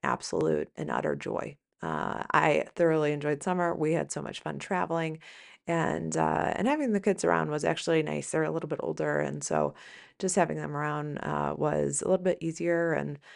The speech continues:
uh, and I'm also really excited for them to go back to school. So, so now if you know this about, you know,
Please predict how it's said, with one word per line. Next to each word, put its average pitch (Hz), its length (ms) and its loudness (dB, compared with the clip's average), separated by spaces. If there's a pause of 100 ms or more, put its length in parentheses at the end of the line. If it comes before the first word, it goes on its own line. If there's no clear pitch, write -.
(260)
uh, 151 400 2
and 185 400 4
I'm 156 220 0
also 151 500 2
really 151 320 0
excited 143 400 -4
for - 80 -4
them 143 140 -4
to 139 80 -6
go - 80 -2
back 135 200 -2
to - 80 -18
school. - 380 -6
So, 76 360 -4 (720)
so - 140 2
now 190 440 4
if 165 340 4
you 160 200 2
know 151 200 -2
this 160 260 2
about, 78 400 0
you 165 140 -4
know, 69 260 -2